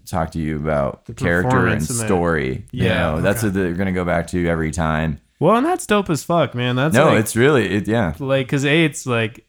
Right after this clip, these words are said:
Speaker 2: that's fucking, like, super deep art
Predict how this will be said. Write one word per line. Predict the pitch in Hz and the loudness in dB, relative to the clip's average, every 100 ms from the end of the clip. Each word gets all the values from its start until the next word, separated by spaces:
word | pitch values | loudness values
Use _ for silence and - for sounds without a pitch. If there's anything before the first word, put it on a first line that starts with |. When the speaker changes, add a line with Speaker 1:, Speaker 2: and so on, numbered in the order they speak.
| _ _ | _ _
Speaker 2:
that's | - - | -8 0
fucking, | 190 110 - | 2 2 0
like, | 120 104 | 0 -2
super | - - 196 170 170 | -2 2 2 4 2
deep | 127 117 127 120 - 127 | 2 0 2 0 -2 0
art | 123 104 104 | 0 0 -6